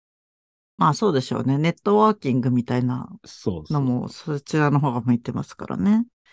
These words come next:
Speaker 2: うん。
Speaker 1: うん。
Speaker 2: オンラインだと、その深掘り系は、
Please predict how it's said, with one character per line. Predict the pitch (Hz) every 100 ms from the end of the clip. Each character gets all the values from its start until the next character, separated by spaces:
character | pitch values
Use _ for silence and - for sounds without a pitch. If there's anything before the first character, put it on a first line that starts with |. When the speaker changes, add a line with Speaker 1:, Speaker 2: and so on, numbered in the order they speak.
| _
Speaker 2:
う | 165
ん。 |
Speaker 1:
う | 160
ん。 | 139 _ _ _ -
Speaker 2:
オ | 147
ン | 208
ラ | 214
イ | 170
ン |
だ | 95
と、 | - 107 69 - _ _ _ -
そ | 104
の | 98 95
深 | - 175
掘 | 170 170
り | 165
系 | 160 151
は、 | 156 123